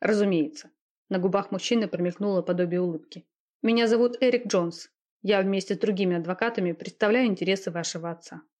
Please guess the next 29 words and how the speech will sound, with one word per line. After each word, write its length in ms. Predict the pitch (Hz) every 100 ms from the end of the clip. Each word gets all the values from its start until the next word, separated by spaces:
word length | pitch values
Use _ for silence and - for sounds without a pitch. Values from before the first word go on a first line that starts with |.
| _ _ _ _
Спустя 400 | - 254 254 339
полчаса 580 | 330 294 285 247 269 277
Виктория 460 | 190 - 247 247
с 80 | -
небольшим 400 | 190 190 196 240
рюкзачком 520 | 202 180 180 - 196
за 80 | 190
спиной 480 | - 185 196 247 247
вышла 360 | 220 294 294 208
из 80 | 196
серого 320 | 220 190 180
здания 340 | 170 180 170
школы 380 | 160 - 269 262
в 40 | 247
сопровождении 680 | 185 175 175 190 254 220
Эрика 300 | 208 202 208
Джонса 460 | 190 175 160 - - _ _
и 80 | -
села 280 | - 302 302
в 60 | -
припаркованную 720 | 180 185 175 240 226 196 170
у 20 |
обочины 420 | 165 190 190 180
машину. 440 | 180 180 - 160 156 _ _ _ _
Теперь 320 | - 247 330
ей, 380 | 190 226 277 240
уже 180 | 180 226
совершеннолетней 760 | 262 185 175 185 180 226 196 160
девушке, 480 | 196 220 - -